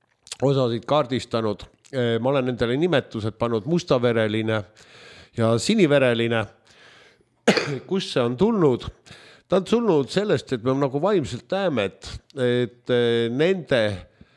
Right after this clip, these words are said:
sees voolab selline veri, et ühtedel on nagu must ja teine on sinine.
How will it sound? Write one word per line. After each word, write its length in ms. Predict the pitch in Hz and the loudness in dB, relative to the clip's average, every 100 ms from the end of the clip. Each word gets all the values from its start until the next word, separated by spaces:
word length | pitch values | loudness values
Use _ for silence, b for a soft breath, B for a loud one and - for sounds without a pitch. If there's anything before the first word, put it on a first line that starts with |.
| b b - | b b -2
sees 300 | 175 175 131 | 2 2 2
voolab 400 | 147 165 135 104 | 0 2 2 0
selline 440 | 92 131 123 120 110 104 - - | -2 -4 -2 0 0 -2 -6 -4
veri, 300 | 123 143 117 | 0 2 0
et 220 | - - 143 | -4 -6 -6
ühtedel 380 | - - 110 110 | -6 -6 -4 -2
on 80 | 120 | -2
nagu 220 | 113 139 | -4 -4
must 320 | 190 - - | -4 -4 -8
ja 80 | 110 | -6
teine 240 | 113 135 | -2 -2
on 100 | 107 | -2
sinine. 460 | 90 117 95 80 92 | -4 -6 -6 -8 -10